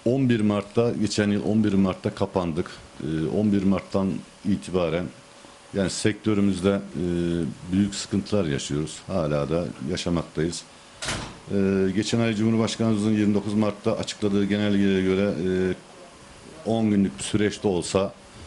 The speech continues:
işletmelerimizi açtık ama bizim de, e,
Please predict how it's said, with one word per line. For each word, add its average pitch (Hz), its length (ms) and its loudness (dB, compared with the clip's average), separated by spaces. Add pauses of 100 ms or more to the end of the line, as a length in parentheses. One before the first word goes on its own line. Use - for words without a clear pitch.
(580)
işletmelerimizi 101 800 0
açtık 95 380 -2 (260)
ama 104 280 0 (420)
bizim 98 260 2
de, 101 100 2
e, 95 60 -2